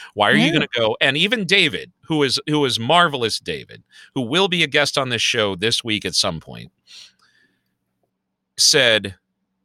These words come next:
Speaker 1: "Why are you going from oled to something else?" And I got caught in the, in the whole, "But it's bigger"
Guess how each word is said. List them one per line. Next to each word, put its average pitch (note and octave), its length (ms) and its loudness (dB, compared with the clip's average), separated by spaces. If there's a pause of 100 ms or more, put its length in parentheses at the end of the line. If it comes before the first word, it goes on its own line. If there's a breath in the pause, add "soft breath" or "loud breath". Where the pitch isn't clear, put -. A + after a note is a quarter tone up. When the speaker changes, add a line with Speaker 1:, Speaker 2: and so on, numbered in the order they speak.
(720)
Speaker 1:
"Why G#2+ 280 2
are D3+ 80 4
you C3+ 440 -6
going A2+ 440 0
from G2 320 -2 (120)
oled F2+ 640 0 (160)
to F#2+ 180 -8
something F2 580 0
else?" - 540 -8 (2250 soft breath)
And A2 140 2
I A2+ 100 2
got C#3 200 0
caught C3+ 300 4
in A#2+ 160 0
the, F#2+ 500 -2
in G2+ 120 -6
the F#2 100 -2
whole, G2+ 200 -2
"But C#3 200 -8
it's C#3 180 -4
bigger" D#3+ 800 -2